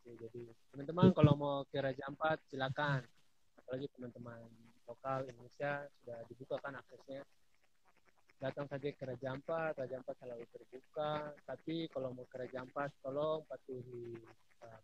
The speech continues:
peraturan atau aturan daerah yang ada di situ. Itu ada otoritas yang di Raja Ampat, jadi kita harus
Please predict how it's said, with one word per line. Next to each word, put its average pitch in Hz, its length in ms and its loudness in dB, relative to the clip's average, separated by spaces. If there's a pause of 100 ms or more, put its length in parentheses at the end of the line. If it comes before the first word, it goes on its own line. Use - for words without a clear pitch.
peraturan 135 560 -2
atau 127 240 -10
aturan 123 400 -8
daerah 131 320 -6
yang 127 160 -6
ada 131 80 -10
di 131 120 -10
situ. - 280 -18 (800)
Itu - 160 -6
ada 131 480 2
otoritas 131 560 -6
yang 123 160 -4 (160)
di - 80 -16
Raja 123 320 -8
Ampat, 180 480 0 (640)
jadi 127 240 -6
kita 143 320 0
harus 131 80 -12